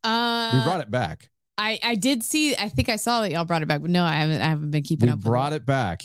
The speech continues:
Speaker 2: and we are putting the call out to listeners. We got Daniel, uh, joining us now. What's up, Daniel? How you doing, man? Oh, wait, Daniel's muted. Hold on a second. Let's try this again.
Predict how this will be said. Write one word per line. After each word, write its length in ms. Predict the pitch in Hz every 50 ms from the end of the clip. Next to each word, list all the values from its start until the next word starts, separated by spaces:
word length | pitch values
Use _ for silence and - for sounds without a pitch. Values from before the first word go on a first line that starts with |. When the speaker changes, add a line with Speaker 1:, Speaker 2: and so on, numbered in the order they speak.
| - -
Speaker 2:
and 340 | 104 101 101 101 101 101 101
we 260 | 101 104 101 104 101
are 220 | 98 92 90 87 87
putting 280 | - - 139 143 131
the 60 | 120
call 300 | - - - 120 120 117
out 160 | 110 101 92 -
to 80 | 101
listeners. 460 | 92 107 117 110 - 104 87 82 80
We 120 | - 104 98
got 260 | 107 101 87 95 98
Daniel, 580 | 90 117 117 127 143 135 107 87 78 85 104 - _ _ _ _ _ _ _
uh, 160 | - 101 98
joining 400 | 92 90 107 107 98 92 92 90
us 160 | 85 82 - -
now. 240 | 92 82 85 85
What's 160 | 110 143 - -
up, 160 | 185 110 -
Daniel? 240 | 110 92 92 110 113
How 60 | 143
you 80 | 147 151
doing, 160 | 127 110 87
man? 220 | 85 87 90 110 - _ _ _ _ _ _ _ _ _ _ _ _ _ _ _ _ _ _ _ _ _ _ _ _ _ _ _ _ _ -
Oh, 120 | 139 160
wait, 300 | 139 147 156 160 - _
Daniel's 380 | - 135 147 156 160 160 135 117
muted. 360 | 139 151 165 165 143 135 117
Hold 160 | 135 147 147
on 80 | 151 135
a 60 | 123
second. 360 | - 120 110 95 95 85 - - _ 101
Let's 160 | 101 104 -
try 220 | - - 120 113
this 180 | 104 107 - -
again. 400 | 101 90 101 92 82 80 80